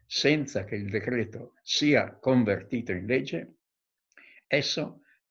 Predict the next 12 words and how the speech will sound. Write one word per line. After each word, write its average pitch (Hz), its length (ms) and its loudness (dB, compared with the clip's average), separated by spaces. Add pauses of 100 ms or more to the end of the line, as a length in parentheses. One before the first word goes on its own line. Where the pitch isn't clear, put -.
(120)
perde 147 520 2
la 123 120 -2
sua 143 220 0
efficacia 123 540 -2
fin 120 240 -4
dall'inizio. 113 760 -2 (1700)
Scompare 101 840 -2
come 110 160 -6
una 110 120 0
bolla 131 300 4
di 117 100 -2
sapone. 98 600 -6